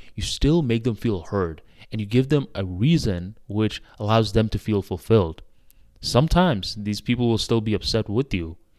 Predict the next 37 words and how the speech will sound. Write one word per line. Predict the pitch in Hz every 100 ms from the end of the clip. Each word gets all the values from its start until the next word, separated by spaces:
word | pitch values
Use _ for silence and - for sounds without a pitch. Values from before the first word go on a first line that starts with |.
| _ _ -
And | 107 107
unfortunately, | 98 - 131 - 120 92 90 92 _
you | 107
can't | - - 113 113
always | 98 101 98
control | 98 - 90 90
that. | 107 107 - - - - - - -
In | 110
the |
social | 104 127 127 101
world, | 120 127 92 - - - -
not | 120 -
everyone | 113 120 120 113
is | 101
going | 107
to | 92
like | 85 110 -
you. | 82 80 - - - -
More | - 110
often | 131 131
than | 101 92
not, | 113 143 104 - - -
a |
lot | 98 113
of |
people | - 117 120 110 107 -
are | -
going | 110 104
to | 85
dislike | 151 - 90 85
you, | 90 80 - _ _ _ -
not | 113
only | 143 143
for | 135
what | 117 -
you |
did, | 101 110 127 87